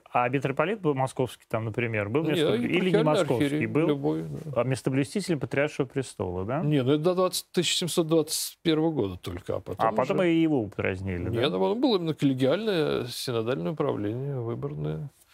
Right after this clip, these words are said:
Speaker 2: Вот. Но главой был император, это было в законах Российской
Speaker 1: Да
Speaker 2: империи.
Speaker 1: ладно?
Speaker 2: Да.
Speaker 1: Класс. Я вот, кстати, этого не знал. А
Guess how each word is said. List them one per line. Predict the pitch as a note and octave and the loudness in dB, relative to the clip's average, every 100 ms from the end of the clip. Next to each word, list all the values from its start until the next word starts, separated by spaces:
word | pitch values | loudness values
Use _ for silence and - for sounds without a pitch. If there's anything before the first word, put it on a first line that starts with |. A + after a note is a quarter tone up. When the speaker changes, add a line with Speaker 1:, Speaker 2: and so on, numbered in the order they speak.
| - - - - _ _ | -20 -20 -20 -20 _ _
Speaker 2:
Вот. | A#2 G#2 A2+ - - - - | -8 -8 -8 -12 -20 -20 -4
Но | B2 | -2
главой | A2 A#2 C#3+ A#3 | 2 2 2 0
был | A3+ - A#2+ D3+ | -4 -6 -4 -2
император, | F#3 D3+ A#2+ D#3 - C#3 | -2 0 2 2 2 0
это | B2+ | 0
было | C#3 C3 C#3+ | 0 2 0
в | C#3 | 0
законах | B2+ C#3 D3 C#3 - | 0 0 0 -2 -2
Российской | C#3+ - - C3 | -4 -6 -8 -4
Speaker 1:
Да | B2+ | -2
Speaker 2:
империи. | B2+ | 0
Speaker 1:
ладно? | G2 F#2+ F#2 | -2 -6 -8
Speaker 2:
Да. | A2 A2 - _ - | -8 -12 -20 _ -6
Speaker 1:
Класс. | A#2 G#2+ F#2 - - | -2 -2 -4 -12 -10
Я | - | -4
вот, | C3 | -4
кстати, | - D#3 | -2 -2
этого | C#3+ C3 C#3 | 0 -2 -4
не | C3+ | -4
знал. | G#2+ F2+ - - - - - _ | -4 -6 -6 -8 -8 -10 -14 _
А | - E3+ D3 D3 | 2 4 4 2